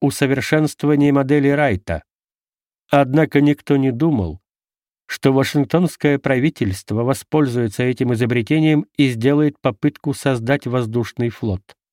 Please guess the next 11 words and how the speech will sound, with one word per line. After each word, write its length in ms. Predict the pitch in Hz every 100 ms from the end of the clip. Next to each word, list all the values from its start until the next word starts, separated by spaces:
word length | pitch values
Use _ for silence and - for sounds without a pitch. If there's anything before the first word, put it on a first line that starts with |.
| _ -
Конечно, 680 | 101 123 127 - - 87 - _ _ _ _ -
надо 280 | 165 180 165
было 200 | 170 165
нанести 400 | 165 147 - 160
удар, 540 | 147 135 160 - - _ _ _
прежде 360 | 139 139 120 127
чем 200 | 143 135
Америка 380 | 135 135 127 143
решится 560 | 147 - 190 - 110
на 200 | 92 92
это. 300 | 92 - 78